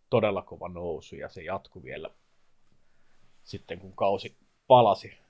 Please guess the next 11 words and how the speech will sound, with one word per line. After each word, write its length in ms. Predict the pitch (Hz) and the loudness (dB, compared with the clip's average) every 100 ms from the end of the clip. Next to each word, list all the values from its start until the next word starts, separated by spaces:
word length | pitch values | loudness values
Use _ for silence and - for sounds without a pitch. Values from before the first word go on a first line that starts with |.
| _ - | _ -2
kesällä 380 | 110 110 82 | -2 0 -2
uudestaan 520 | 92 95 80 - 110 104 | -4 -6 -8 -6 -6 -2
playoff-, 840 | 113 110 78 - _ _ - - - _ - - - - | 2 2 2 -6 _ _ -14 -12 -14 _ -16 -14 -10 8
playoffeihin, 880 | 147 139 110 - 104 90 87 85 73 | 12 12 12 6 0 -2 -4 -12 -14
niin 240 | 80 76 - _ _ - - - - _ - - - - - - _ _ - - _ _ - - - - - _ _ _ _ _ _ _ - | -14 -16 -18 _ _ -20 -20 -20 -20 _ -20 -20 -20 -20 -20 -20 _ _ -20 -20 _ _ -20 -20 -20 -20 -20 _ _ _ _ _ _ _ -8
mikään 360 | 101 104 90 | -6 -4 -4
ei 100 | 92 | -4
ollut 200 | 95 95 | -4 -4
muuttunut, 600 | 117 113 98 - 80 - | -2 -2 -2 -8 -16 -10
hidastunut 480 | 113 92 - - 78 - | -6 -6 -8 -16 -20 -16
siitä, 300 | 87 87 | -14 -14